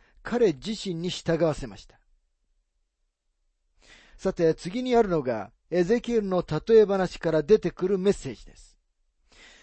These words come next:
十七章の十二節から十五節。さあ、反逆の家に言え。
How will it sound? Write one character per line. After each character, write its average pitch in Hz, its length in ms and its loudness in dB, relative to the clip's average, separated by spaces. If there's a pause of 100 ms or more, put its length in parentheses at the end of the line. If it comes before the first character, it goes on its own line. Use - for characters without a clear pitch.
(100)
十 180 220 0
七 170 240 0
章 170 220 -4
の 170 140 -4
十 190 220 -4
二 190 100 -4
節 - 240 -4
か 190 120 -4
ら 190 100 2
十 160 220 -6
五 147 120 -4
節。 - 440 -20 (1400)
さ 190 280 4
あ、 143 60 0
反 226 300 -4
逆 240 240 -2
の 202 140 0
家 196 200 0
に 147 160 -4
言 107 100 -4
え。 - 100 -16